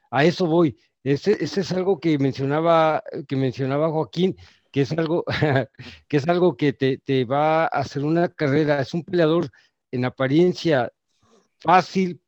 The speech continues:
para, no sé, tal vez para los, la gente que como tú quiere ver sangre y quiere ver, eh, que corten la oreja y que el rabo y, y lo que tú quieras y mandes.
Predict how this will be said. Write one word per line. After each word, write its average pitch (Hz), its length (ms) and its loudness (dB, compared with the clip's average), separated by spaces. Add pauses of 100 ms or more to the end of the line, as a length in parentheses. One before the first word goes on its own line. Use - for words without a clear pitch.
(100)
para, 131 840 2 (520)
no 131 260 -4
sé, 151 220 -6 (140)
tal 143 160 -2
vez 143 120 -2
para 151 260 0
los, 123 340 -6 (320)
la 117 140 -2
gente 139 240 0
que 139 160 -4
como 123 240 -4
tú 143 220 -8
quiere 151 220 2
ver 139 160 2
sangre 139 440 0
y 127 60 -4
quiere 143 260 -2
ver, 135 220 -2 (180)
eh, 117 240 -6
que 120 340 -4
corten 131 540 -4
la 113 100 -2
oreja 135 480 -2
y 131 80 -2
que - 140 -8
el 110 140 -6
rabo 143 460 -2
y, 127 140 -4 (320)
y 117 80 -8
lo 117 160 -4
que 135 100 -6
tú - 160 -10
quieras 156 300 2
y 139 60 -6
mandes. 147 360 2